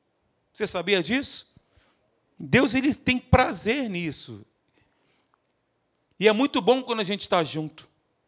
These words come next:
Porque quando nós estamos juntos, como diz aqui o livro de Hebreus, capítulo três, versículo quatorze,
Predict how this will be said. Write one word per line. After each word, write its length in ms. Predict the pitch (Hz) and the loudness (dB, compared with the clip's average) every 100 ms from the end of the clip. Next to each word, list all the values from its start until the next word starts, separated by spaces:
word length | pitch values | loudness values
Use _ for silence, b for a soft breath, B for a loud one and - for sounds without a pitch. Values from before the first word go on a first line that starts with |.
| _ _ _ _ _ _ _ _ _ | _ _ _ _ _ _ _ _ _
Porque 260 | 175 - 208 | -4 -2 0
quando 300 | 226 240 233 | 2 2 2
nós 200 | 233 196 | 0 -2
estamos 440 | 180 220 208 196 | 0 2 2 0
juntos, 580 | 156 277 339 - - - b b b b _ | 2 0 -2 -6 -8 -10 b b b b _
como 260 | 180 170 | 4 4
diz 220 | 156 202 | 0 0
aqui 240 | 165 151 175 | 0 -2 -2
o 80 | 156 | -2
livro 300 | 156 139 139 | -2 -4 -6
de 160 | 123 | -4
Hebreus, 600 | 127 113 185 254 175 - | -4 -2 -2 -2 -4 -6
capítulo 540 | - 143 - 143 143 131 | -6 -6 -4 -8 -6 -10
três, 380 | - 143 139 110 | -8 -8 -8 -10
versículo 640 | 123 113 - 131 - 127 | -10 -8 -10 -10 -10 -10
quatorze, 1000 | - 139 123 - 196 233 196 165 110 | -4 -2 -2 -2 -2 0 0 -4 -14